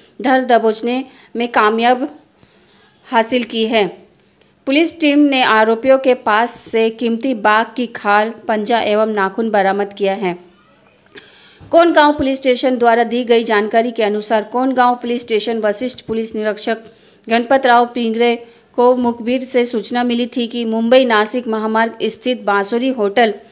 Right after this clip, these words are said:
ठाकुरपाड़ा के पास बाघ तस्कर कीमती पटेरी गा-, बाघ की खाल, पंजा, नाखून आदि की बिक्री की, के लिए आने वाले हैं।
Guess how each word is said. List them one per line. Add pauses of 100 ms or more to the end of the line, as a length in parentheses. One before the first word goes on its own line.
(460)
ठाकुरपाड़ा
के
पास
बाघ (120)
तस्कर
कीमती
पटेरी
गा-,
बाघ (120)
की (320)
खाल, (340)
पंजा, (380)
नाखून (120)
आदि
की
बिक्री
की, (440)
के
लिए (120)
आने
वाले
हैं।